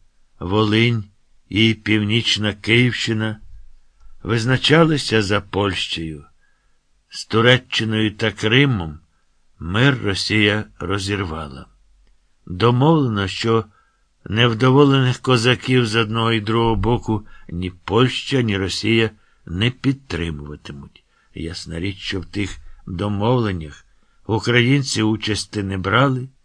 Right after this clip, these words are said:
і про їхню думку ніхто і не питав. Про другий акт ми вже згадували. Це було підпорядкування Української церкви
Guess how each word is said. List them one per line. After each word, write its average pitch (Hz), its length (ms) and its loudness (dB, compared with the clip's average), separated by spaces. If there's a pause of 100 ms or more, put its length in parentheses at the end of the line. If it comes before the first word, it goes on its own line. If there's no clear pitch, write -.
(480)
і 98 160 0
про 95 240 0
їхню 117 520 4
думку 90 600 -6 (380)
ніхто 120 800 -2 (440)
і 90 140 -4
не 92 180 -4
питав. 80 600 -12 (1080)
Про 110 220 4
другий 120 500 4
акт - 480 0 (800)
ми 120 220 0
вже 120 320 4
згадували. 90 840 -2 (760)
Це 175 260 6
було 127 360 4
підпорядкування 120 1400 0
Української 110 920 0
церкви 117 640 -2